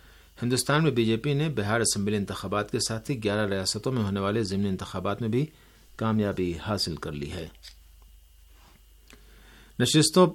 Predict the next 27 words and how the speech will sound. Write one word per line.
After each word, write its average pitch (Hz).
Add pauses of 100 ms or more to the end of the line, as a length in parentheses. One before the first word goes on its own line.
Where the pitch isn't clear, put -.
(720)
معاف 123
کیے 156
گا، 185
بھارتیہ 127
جنتا 127
پارٹی 120
نے 156
ریاست 131
مدھیہ 113
پردیش 110
میں 120
اٹھائیس 110
اسمبلی 110
نشستوں 107
پر 123
ہونے 101
والے 113
ضمنی 101
انتخابات 101
میں 143
انیس 113
نشستوں 104
پر 131
اپنی 104
جیت 95
درج 98
کرائی۔ 127